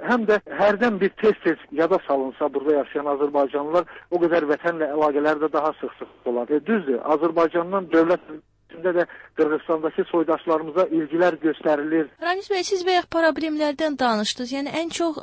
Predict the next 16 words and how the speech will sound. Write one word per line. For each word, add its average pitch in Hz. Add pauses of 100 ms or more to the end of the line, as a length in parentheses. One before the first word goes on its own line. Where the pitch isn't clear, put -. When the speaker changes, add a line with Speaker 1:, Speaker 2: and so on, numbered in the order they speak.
Speaker 2:
azərbaycanlılar 277
orada 277
hansı 285
problemlərlə 214
rastlaşırlar? 180 (180)
Speaker 1:
Ən 214
çox 247
problemlərdən, 208
e, 185
dedikdə 190
mən 202
burada 180
azərbaycanlılarımızın 175 (360)
doğma 196
dilimizi, 180 (220)
tariximizi 165